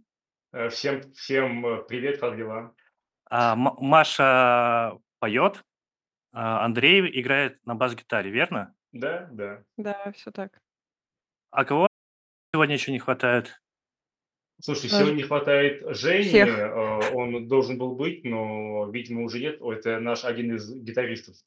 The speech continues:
Speaker 1: Вот.
Speaker 2: Расскажите, как вы познакомились, э, как пришли к тому, что вместе играете, какая у вас история группы?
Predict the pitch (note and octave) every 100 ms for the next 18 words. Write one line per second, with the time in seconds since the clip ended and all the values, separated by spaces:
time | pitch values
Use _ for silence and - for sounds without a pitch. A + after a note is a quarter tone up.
0 | _ A2+ G#2+ G#2 G2 F#2+ - _ _ _
1 | _ _ _ _ _ _ _ _ - C3+
2 | - E3 A#3 - E3 - D3 C3 B2 C3+
3 | B2+ E3+ F#3 C#3 A#2+ - A#2+ A#2 A2 A2
4 | A2 A#2 A#2 B2 - C3 - A#2+ A#2+ -
5 | A#2 A2+ A2+ G2+ B2 B2+ - G#2+ A#2 C3
6 | D3+ - A#2+ B2+ A#2 G2+ - A2 G2+ G2
7 | G#2 F#2+ F2+